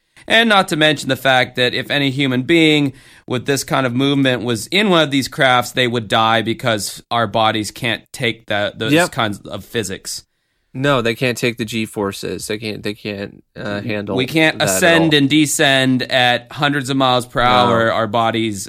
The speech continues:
Speaker 1: instantly, like, you get, like, the bends and then you, like,
Speaker 2: Yeah.
Speaker 1: stroke out.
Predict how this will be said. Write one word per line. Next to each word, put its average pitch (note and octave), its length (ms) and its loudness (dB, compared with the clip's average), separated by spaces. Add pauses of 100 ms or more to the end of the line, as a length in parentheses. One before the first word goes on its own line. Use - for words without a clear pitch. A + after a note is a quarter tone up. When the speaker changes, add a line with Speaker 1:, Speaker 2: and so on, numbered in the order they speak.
Speaker 1:
instantly, A2 640 -4
like, G2+ 400 -4
you A2 180 -6
get, A2 280 -2
like, G#2 400 -6
the A#2 200 -8
bends A2 520 -2
and G2 240 -6
then G2+ 160 -6
you, F#2 240 -8
like, B2+ 160 -2
Speaker 2:
Yeah. B2+ 240 4
Speaker 1:
stroke G2 440 -4
out. F2+ 300 -6